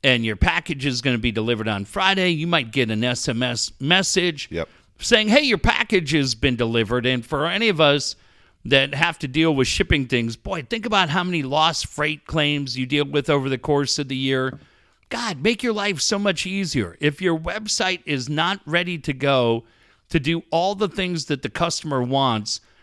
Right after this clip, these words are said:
Speaker 1: then you better get it together. Give Kyle Fluker a call and, and get caught up. He'll help you get there.
Speaker 2: Absolutely. All right, here we go. How old are they and how much are they worth? December ninth.
Speaker 1: Okay.
Speaker 2: Uh, starting off with two dead guys. We're gonna start off first with Kirk Douglas.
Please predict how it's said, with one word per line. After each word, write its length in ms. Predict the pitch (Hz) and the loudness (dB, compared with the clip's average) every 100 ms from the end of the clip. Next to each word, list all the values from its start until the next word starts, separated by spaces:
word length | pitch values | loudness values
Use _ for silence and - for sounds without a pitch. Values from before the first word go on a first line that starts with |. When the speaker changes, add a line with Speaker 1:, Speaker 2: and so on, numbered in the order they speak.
| _ - | _ -2
Speaker 1:
then 260 | 139 139 | 0 0
you 80 | 139 | 0
better 260 | 131 180 180 | 2 0 0
get 220 | 147 165 | 0 -2
it 100 | 156 | -2
together. 420 | 147 131 139 110 | -4 0 0 0
Give 260 | 101 123 147 | -2 -2 0
Kyle 240 | 190 170 | 0 0
Fluker 340 | 147 160 135 131 | 0 -2 0 0
a 40 | 110 | 0
call 280 | 131 113 | 0 0
and, 200 | 113 110 | 0 -4
and 300 | 120 113 107 | -4 -6 -2
get 160 | 104 123 | -2 -2
caught 260 | - 117 104 | 0 0 0
up. 180 | 95 113 | -4 -2
He'll 180 | 120 | 0
help 200 | 117 113 | 0 -2
you 60 | 110 | -4
get 200 | 92 90 | -6 -6
there. 160 | 82 - - | -8 -12 -2
Speaker 2:
Absolutely. 480 | 123 120 117 82 76 - | 0 0 -4 -4 -8 6
All 100 | 151 | 10
right, 100 | 175 | 12
here 120 | 156 | 10
we 100 | 226 | 8
go. 220 | 196 143 139 | 10 10 10
How 200 | 139 175 | 10 10
old 160 | 185 | 10
are 80 | 151 | 8
they 100 | 143 | 8
and 100 | 135 | 8
how 120 | 120 135 | 8 6
much 200 | 143 - | 4 4
are 20 | |
they 100 | 131 | 4
worth? 380 | 113 110 107 - | 6 4 2 -4
December 420 | 104 - 143 143 | -2 2 4 6
ninth. 380 | 110 95 101 - - - 113 | 4 2 -2 -8 -20 -18 -2
Speaker 1:
Okay. 240 | 165 139 | 4 6
Speaker 2:
Uh, 160 | 123 113 | 4 0
starting 240 | - 147 | 2 4
off 140 | 131 117 | 4 2
with 100 | - | 0
two 140 | 135 | 0
dead 280 | 101 98 78 | 2 2 2
guys. 380 | 82 82 92 - | 2 2 0 -8
We're 120 | 101 107 | -4 0
gonna 140 | 110 | 0
start 220 | 107 117 | 2 4
off 160 | 110 - | 4 4
first 260 | 120 117 | 0 0
with 160 | 104 92 | -4 -6
Kirk 340 | - 131 - | 0 0 0
Douglas. 500 | - 98 82 73 - | -2 -2 -2 -8 -12